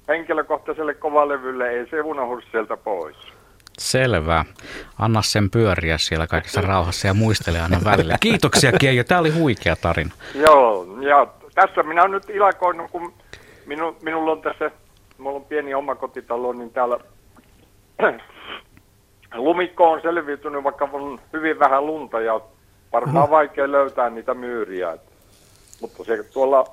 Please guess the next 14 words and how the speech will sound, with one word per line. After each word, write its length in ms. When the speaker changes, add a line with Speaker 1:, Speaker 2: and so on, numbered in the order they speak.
Speaker 1:
ö, 240
rossipohjan 680
alla 320
siellä 260
se 260
asustelee 680
ja 160
näkyy 440
aina, 220
katsotti 800
oli 160
tuoreita 460
jälkiä, 480
että 240